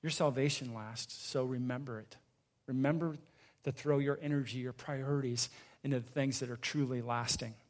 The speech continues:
Isaiah rephrases this word in verses seven and eight, where he says, "Listen to me." If you haven't caught it the first time, let me say it one more time.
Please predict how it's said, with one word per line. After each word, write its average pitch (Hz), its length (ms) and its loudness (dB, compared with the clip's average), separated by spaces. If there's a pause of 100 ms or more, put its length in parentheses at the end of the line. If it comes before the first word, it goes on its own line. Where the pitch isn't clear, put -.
(920)
Isaiah 170 320 12
rephrases 175 880 8 (920)
this 165 240 8
word 120 380 -2 (500)
in 143 80 4
verses 147 260 4
seven 139 280 6
and 131 140 0
eight, 131 220 0
where 135 140 0
he 123 60 2
says, 127 320 2
"Listen 247 380 10
to 208 60 12
me." 139 300 8 (400)
If 185 100 10
you 220 60 12
haven't 311 260 12
caught 311 200 12
it 302 80 6
the 254 60 6
first 277 300 6
time, 226 360 8 (840)
let 262 140 12
me 330 80 12
say 311 140 12
it 269 80 12
one 254 120 10
more 226 140 10
time. 127 340 4